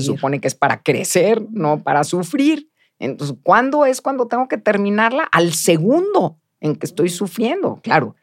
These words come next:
Speaker 2: puede haber problemas,
Speaker 1: Ujú.
Speaker 2: pero no es estar en esta relación necesariamente al momento en el que estoy consumiendo una sustancia que afecta mi estado de ánimo, que afecta mi, mi personalidad.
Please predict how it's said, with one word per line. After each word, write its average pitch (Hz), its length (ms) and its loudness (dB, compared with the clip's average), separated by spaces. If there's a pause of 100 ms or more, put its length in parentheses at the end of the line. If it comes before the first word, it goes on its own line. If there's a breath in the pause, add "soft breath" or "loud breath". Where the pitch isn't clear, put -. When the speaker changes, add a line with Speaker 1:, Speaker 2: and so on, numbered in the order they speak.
(160)
Speaker 2:
puede 104 200 -4
haber 175 240 0
problemas, 214 680 2 (180)
Speaker 1:
Ujú. 147 80 -8
Speaker 2:
pero 127 220 2
no 156 300 0
es 185 280 -4 (200)
estar 139 380 -2
en 143 160 -2
esta 143 220 -6
relación 131 600 -6
necesariamente 127 1000 -8 (380 soft breath)
al 143 220 2
momento 165 480 0
en 156 140 0
el 123 160 -4
que 117 140 -4
estoy 135 260 -2
consumiendo 135 680 -2
una 135 180 -4
sustancia 131 600 -6
que - 140 -10
afecta 139 640 -6 (220)
mi 117 360 -4
estado 127 400 -2
de 127 140 -2
ánimo, 135 420 -2
que - 100 -8
afecta 135 440 -6
mi, 123 340 -6 (320)
mi 110 400 -6
personalidad. 120 1080 -4